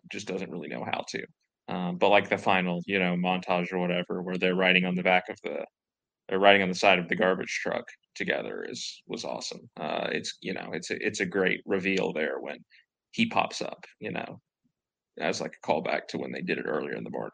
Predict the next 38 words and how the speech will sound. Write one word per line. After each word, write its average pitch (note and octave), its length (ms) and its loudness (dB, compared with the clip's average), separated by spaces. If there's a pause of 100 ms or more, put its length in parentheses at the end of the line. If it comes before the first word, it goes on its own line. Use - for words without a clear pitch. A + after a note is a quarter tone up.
(220)
in G2 220 4
the F2+ 140 2
movie F#2 360 0
with - 160 -8
just - 260 -8
him - 140 -6
and - 120 -12
the - 180 -10 (500)
grandkids. F2+ 480 2
So - 260 4 (400)
those F#3 160 10
are A#3+ 60 12
probably G3+ 220 12
the D3+ 80 2
two D3 160 2
standout A#2+ 460 6
performances A2 560 -2
for G2+ 120 -4
me. G2+ 380 4
Um, F#2 480 0
you B2 120 2
know, G2 280 2 (1000)
I A#2 60 8
don't F3 220 8
think C3 200 4
Bill A2+ 140 12
Murray, G#2 420 6
like, F#2 240 4
has G2+ 180 6
that F#2+ 140 2
much G2 200 -4
to G#2 60 -6
do G2+ 260 0
here. A2 460 0
Um, F#2+ 460 0 (460)
i-, F2+ 160 2
it's A#2 220 4
a G2 200 2